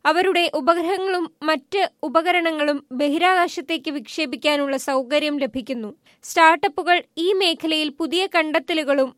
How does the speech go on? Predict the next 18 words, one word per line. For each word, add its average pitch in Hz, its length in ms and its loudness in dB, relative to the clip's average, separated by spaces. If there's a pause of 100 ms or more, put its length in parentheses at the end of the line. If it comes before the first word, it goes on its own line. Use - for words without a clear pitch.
സാങ്കേതിക 320 600 0
വിദ്യകളും 302 500 0
കൊണ്ടുവരുന്നതിനായി 294 920 0
ശ്രമിച്ചു 285 440 -4
വരികയാണ്. 240 520 -4 (500)
ഇൻസ്പേസുമായുള്ള 349 960 0
സഹകരണം 302 600 -2 (180)
ഈ 320 180 -2
മേഖലയിൽ 302 540 -2
വലിയ 294 300 0
മാറ്റം 294 420 0
കൊണ്ടുവരും. 254 500 -2 (440)
അടുത്തിടെയാണ് 349 680 2
നമ്മുടെ 311 300 0
രാജ്യം 311 440 0
ഒറ്റയടിക്ക് 294 720 0 (160)
മുപ്പത്തിയാറ് 349 720 2
സാറ്റലൈറ്റുകൾ 302 800 0